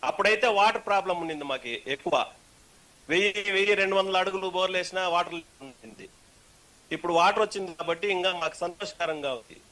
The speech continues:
ఇప్పుడు ఒక ఎకరం పొలం చేసినప్పుడు రెండు ఎకరాలు చేసుకుంటాడు, ఇంప్రూవ్‌మెంట్ అవుతుంది. ఇంకా మనకి ముందు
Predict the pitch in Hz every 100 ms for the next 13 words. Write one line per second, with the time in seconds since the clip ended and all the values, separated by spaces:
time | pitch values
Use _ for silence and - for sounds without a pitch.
0 | 147 156 180 175 185 208 214 202 202 196
1 | 202 202 196 - - 180 185 202 170 185
2 | 180 180 180 156 - 143 143 139 143 151
3 | - - - - _ - - - - 190
4 | - 202 175 156 143 127 113 - - -
5 | - - - - - - - - - -
6 | - - - - 160 170 170 - - 175
7 | 180 202 - - -